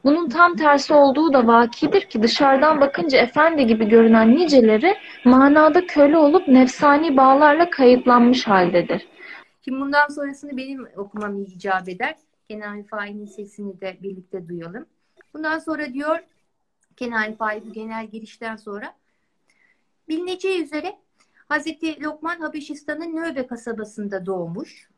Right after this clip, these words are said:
Speaker 2: Kenani Faik böyle söylüyor. Şam medreselerinde ilim tahsil ederek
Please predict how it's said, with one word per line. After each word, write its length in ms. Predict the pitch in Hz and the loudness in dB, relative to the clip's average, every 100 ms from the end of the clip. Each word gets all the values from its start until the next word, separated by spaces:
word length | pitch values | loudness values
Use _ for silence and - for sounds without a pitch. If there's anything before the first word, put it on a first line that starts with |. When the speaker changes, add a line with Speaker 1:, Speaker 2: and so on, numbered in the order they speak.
| _ _ | _ _
Speaker 2:
Kenani 320 | 226 220 208 202 | -12 -8 -8 -8
Faik 380 | 214 208 233 | -8 -6 -8
böyle 240 | 220 196 175 | -10 -10 -12
söylüyor. 440 | - 165 170 254 _ _ _ _ | -14 -14 -14 -16 _ _ _ _
Şam 280 | 330 359 349 | -6 -6 -6
medreselerinde 840 | 294 240 254 269 240 233 240 285 | -12 -12 -12 -12 -12 -12 -12 -12
ilim 300 | 254 269 269 | -12 -12 -10
tahsil 440 | 240 214 208 202 | -8 -10 -10 -16
ederek 480 | 190 175 190 277 - | -14 -14 -14 -16 -20